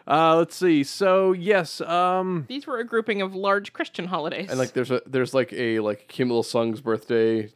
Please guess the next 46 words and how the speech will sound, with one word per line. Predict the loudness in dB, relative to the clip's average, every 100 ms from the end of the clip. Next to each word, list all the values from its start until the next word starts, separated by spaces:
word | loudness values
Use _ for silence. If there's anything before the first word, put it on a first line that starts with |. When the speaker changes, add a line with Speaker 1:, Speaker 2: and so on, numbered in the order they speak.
| _ -10
Speaker 3:
like, | -10
tree | -4 0 0
Speaker 2:
<laughs> |
Speaker 3:
somewhere. | 0 4 4
Speaker 2:
God. | 6 4 4 2 4 0 0 -2 -4 -6 -16 -10
Speaker 3:
All | -2
the | 0
North | 4 2 2
Korean | -2 -2 0
holidays. | 0 0 0 0 -2 -4 -10 _ _ _
Speaker 1:
Yeah, | 0 0
very | 2 2 2
militaristic, | 2 2 0 2 0 2 -4 -2
those | -4 -2
holidays. | -2 -2 -2 -4 -6
It's | -4
very | 0 2
weird | 2 2 0
there's | -2 -6
a |
tank | -10 -8 -8 -8 _
printed | -8 -8 -6 -8
on | -8
the | -8
front | -6 -6 -6
of |
that | -6 -8
tree. | -6 -4 -4 -4 -8 _ _ _ _
Uh, | 4 4 4
let's | 2 -2
see. | 2 6 6 4 0
So | 0 2 2
let's | 0
go | 0 0
ahead | 2 0
and | 0 2
go | 0
through | 2 0
the | 0
plot. | 2 2 2
Of | 0
course, | 0 0 0
as, | -4 0
uh, | 0 2
we | 0 -2
mentioned, | -2 -4 -6 -8